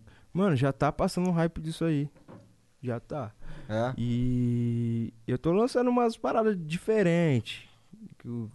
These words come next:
Speaker 1: funk de São Paulo pede, assim. Então eu tô lançando umas paradas diferentes já, porque eu tô percebendo isso. E eu não,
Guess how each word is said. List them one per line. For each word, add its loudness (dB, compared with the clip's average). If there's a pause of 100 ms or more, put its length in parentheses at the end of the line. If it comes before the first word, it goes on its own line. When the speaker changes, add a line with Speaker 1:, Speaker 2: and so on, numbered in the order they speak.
(280)
Speaker 1:
funk -2
de -4
São 0
Paulo 2
pede, 4
assim. 0 (1000)
Então 4
eu 2
tô 0
lançando 2
umas 0
paradas 0
diferentes -2
já, 2
porque 0
eu 2
tô 2
percebendo 4
isso. 0 (440)
E 2
eu 4
não, 4